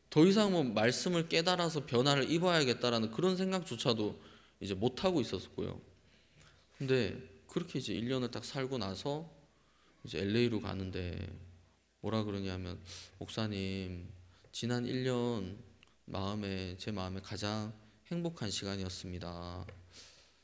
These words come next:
제가 바쁘고 힘들고 그럴 때도 있었지만, 어, 피곤하고 그럴 때도 있었지만, 지난 일 년, 일 년만큼 제 삶 속에서 행복한 시간은 없었습니다." 여러분, 왜 그렇겠습니까?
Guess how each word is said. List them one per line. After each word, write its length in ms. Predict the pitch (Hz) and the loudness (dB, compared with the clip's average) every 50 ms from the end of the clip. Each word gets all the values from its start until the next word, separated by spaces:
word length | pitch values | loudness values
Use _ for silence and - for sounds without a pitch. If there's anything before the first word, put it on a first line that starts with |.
| _ | _
제가 480 | - - 117 117 123 117 113 110 - - | -6 -2 0 0 2 0 0 -2 -6 -6
바쁘고 580 | - - - - - - 139 131 135 135 127 123 | -6 -8 -8 -6 -2 -2 0 2 4 4 4 4
힘들고 500 | - 170 165 165 165 156 147 139 123 - | 4 2 2 4 4 4 4 4 2 0
그럴 240 | 120 117 120 113 | 2 2 2 2
때도 180 | 113 120 107 98 | 2 0 0 0
있었지만, 720 | 95 95 - 110 104 - - 101 113 120 120 110 87 87 - - - - - - _ _ _ _ _ _ _ _ _ _ - | 0 0 0 -2 -2 -2 -2 -2 0 0 0 -2 -4 -6 -10 -14 -20 -20 -20 -20 _ _ _ _ _ _ _ _ _ _ -14
어, 340 | - 110 110 - - - 104 - | -12 -10 -10 -8 -10 -10 -10 -8
피곤하고 480 | - 147 147 156 165 170 170 165 143 | -4 -2 0 0 0 0 0 0 0
그럴 180 | 120 107 107 104 | 2 2 0 0
때도 200 | - 110 98 98 | 0 0 -2 -2
있었지만, 640 | 98 - 104 98 - - - 92 92 113 139 147 82 - - - - - - _ _ | -2 -2 -2 -4 -4 -4 -4 -4 -4 -4 -4 -6 -10 -14 -20 -20 -20 -20 -20 _ _
지난 260 | - - 127 123 117 | -10 -6 -4 -2 -2
일 140 | 113 123 131 135 | -2 -2 -2 -2
년, 260 | 135 135 143 135 - - | -2 -2 -4 -6 -6 -4
일 140 | - 151 160 | -2 0 2
년만큼 920 | 160 160 160 156 139 117 110 107 107 107 - - 120 120 120 117 120 123 - - - - - _ - | 4 4 4 4 4 2 2 2 -2 -4 -2 0 2 2 2 0 -2 -4 -8 -14 -20 -20 -20 _ -10
제 140 | - 92 | -8 -6
삶 220 | 92 110 113 110 110 | -4 -4 -4 -4 -4
속에서 320 | - 117 101 98 90 110 | -2 -2 -2 -2 -2 -4
행복한 400 | 117 131 131 131 - - 113 101 | -4 -4 -4 -4 -6 -4 -6 -6
시간은 480 | 92 - - 95 95 90 90 90 85 85 87 - - - - - | -6 -4 -4 -4 -4 -4 -4 -4 -6 -8 -10 -14 -18 -18 -14 -12
없었습니다." 1080 | - - - - 117 - - - 98 92 90 92 92 87 87 87 87 87 87 87 90 87 - - - - - - _ _ _ _ _ _ _ _ _ - | -12 -10 -6 -6 -6 -6 -6 -6 -6 -6 -4 -4 -6 -6 -6 -6 -6 -6 -8 -8 -10 -12 -14 -18 -20 -20 -20 -20 _ _ _ _ _ _ _ _ _ -2
여러분, 220 | 123 127 143 127 98 | 0 2 2 4 4
왜 120 | 104 110 | 4 6
그렇겠습니까? 800 | 123 151 156 160 160 139 - - 101 90 90 90 - 87 92 | 6 4 4 2 2 -2 -2 -2 -4 -6 -6 -6 -6 -6 -6